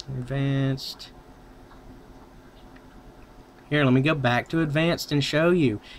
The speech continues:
It's still under nonprofits and activism. Right there.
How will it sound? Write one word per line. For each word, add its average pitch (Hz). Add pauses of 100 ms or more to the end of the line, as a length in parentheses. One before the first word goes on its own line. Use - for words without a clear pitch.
(120)
It's 135
still 165
under 170
nonprofits 143
and 143
activism. 127 (1000)
Right 143
there. 151